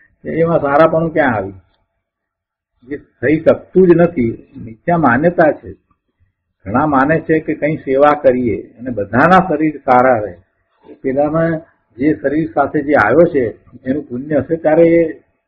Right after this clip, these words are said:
એનું શરીર સારું રહેશે, નહીં હોય ત્યારે પછી એ, એને અસાતા વેદનીના ઉદય આવશે, એમાં તું શું કરી શકવાનું છે? તને એ સારો રહે એવો ભાવ થાય, એથી વિશેષ તું કરી તો શકતો નથી. પાછા કહે છે કે સંસાર સારો રહે.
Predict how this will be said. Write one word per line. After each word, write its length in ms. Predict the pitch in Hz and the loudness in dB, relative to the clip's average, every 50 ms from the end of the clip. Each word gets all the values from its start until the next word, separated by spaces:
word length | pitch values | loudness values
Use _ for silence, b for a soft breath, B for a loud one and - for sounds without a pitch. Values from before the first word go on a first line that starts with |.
| _ _ _ _ _ _ _ _ _ - | _ _ _ _ _ _ _ _ _ -14
એનું 160 | 160 156 170 165 - | -12 -10 -10 -6 -4
શરીર 240 | 139 135 151 151 147 | -2 -2 -2 -2 0
સારું 340 | - 165 160 175 185 180 | 2 2 4 4 6 4
રહેશે, 240 | 165 139 120 - 135 | 4 2 2 -2 -4
નહીં 260 | 127 143 170 180 170 | -2 -2 0 0 4
હોય 100 | 143 139 | 4 2
ત્યારે 220 | 143 151 143 151 160 | 4 4 2 2 0
પછી 260 | 160 151 139 - 156 | -2 -4 -6 -4 -4
એ, 240 | 160 160 156 156 156 _ _ _ _ _ _ _ _ _ _ _ _ - | -4 -4 -6 -6 -10 _ _ _ _ _ _ _ _ _ _ _ _ -8
એને 220 | 160 156 160 160 | -6 -6 -4 -4
અસાતા 360 | 160 156 - - 156 151 160 156 | -4 -4 0 0 0 0 0 0
વેદનીના 460 | 147 147 151 147 156 160 170 170 160 | 0 0 0 0 -2 -2 -2 0 0
ઉદય 220 | 139 135 139 160 | 0 0 4 4
આવશે, 340 | 170 175 180 196 185 - 165 | 6 6 6 6 6 4 0
એમાં 160 | 143 139 135 | 0 0 -2
તું 280 | 135 - 160 165 180 185 | -6 -6 -8 -8 -8 -8
શું 180 | 180 - 240 | -10 -12 -14
કરી 240 | 247 - 143 131 127 | -8 -4 -4 -4 -4
શકવાનું 500 | - - 147 139 - 110 104 98 95 95 | -6 -12 -14 -14 -12 -14 -14 -14 -14 -18
છે? 320 | 92 _ 92 90 92 _ _ _ _ _ _ _ _ _ _ _ | -20 _ -20 _ _ _ _ _ _ _ _ _ _ _ _ _
તને 200 | - 117 135 143 | -8 -6 -6 -4
એ 340 | 139 147 156 151 160 160 147 | -2 0 0 2 0 0 -2
સારો 380 | - - 120 120 127 139 147 143 | -6 -4 -2 0 2 2 2 2
રહે 100 | 143 147 | 2 2
એવો 180 | 143 151 147 | 0 0 -2
ભાવ 240 | - 107 107 123 147 | 0 0 2 2 2
થાય, 260 | 170 170 170 170 147 | 2 2 0 0 0
એથી 180 | 131 - - 147 | 0 -2 -6 -10
વિશેષ 280 | 135 123 - - 143 - _ | -10 -10 -10 -12 -14 -14 _
તું 100 | - 151 | -16 -14
કરી 240 | - - 101 117 139 | -8 -6 -6 -6 -6
તો 200 | - - 175 156 | -6 -6 -6 -4
શકતો 340 | - 175 175 175 _ - 160 | -4 -4 -6 -6 _ -12 -12
નથી. 300 | 123 107 92 - - 90 _ _ _ _ _ _ _ _ _ _ _ _ _ _ _ _ _ _ | -10 -12 -14 -20 -20 -20 _ _ _ _ _ _ _ _ _ _ _ _ _ _ _ _ _ _
પાછા 220 | - 120 - - 143 | -20 -16 -10 -10 -8
કહે 140 | 143 147 131 | -6 -6 -6
છે 100 | 135 147 | -6 -4
કે 100 | - 147 | -4 -4
સંસાર 640 | - - 143 151 156 151 - 190 185 185 175 - - | -2 -2 -2 -2 -2 2 4 6 6 6 6 4 2
સારો 300 | 135 127 120 117 113 104 | 0 0 0 0 -2 -4
રહે. 140 | 98 95 | -8 -12